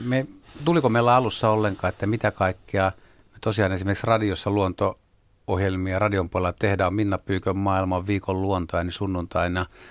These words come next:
myös luontoretki, sit on keskiviikon Luontosuomi ja Ulos luontoon pyrki-, pyörii keväällä ja nyt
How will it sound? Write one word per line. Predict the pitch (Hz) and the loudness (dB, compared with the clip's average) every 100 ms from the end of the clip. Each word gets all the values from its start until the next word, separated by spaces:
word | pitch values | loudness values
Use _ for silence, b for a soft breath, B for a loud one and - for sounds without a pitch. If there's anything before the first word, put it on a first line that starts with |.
| B B B _ _ | B B B _ _
myös | 98 85 | -2 0
luontoretki, | 107 101 95 92 92 - - 98 85 | 2 2 2 0 -2 -6 -4 -4 -4
sit | - 98 98 | -8 -6 -2
on | 95 95 | -2 -2
keskiviikon | - 104 - 92 90 92 | -4 -4 -4 -6 -4 -2
Luontosuomi | 107 98 87 90 - 92 92 | 0 0 -2 -6 -2 0 0
ja | 92 87 b b b - | -2 -2 b b b -2
Ulos | 98 - | -2 0
luontoon | 110 98 87 92 85 | 0 0 0 -2 -2
pyrki-, | - 90 - - - - | -4 -6 -8 -14 -16 -4
pyörii | 92 92 90 - _ - _ - | -2 -2 -4 -8 _ -20 _ -4
keväällä | 107 98 87 85 | 0 2 2 2
ja | 85 | 0
nyt | 87 90 | 0 -2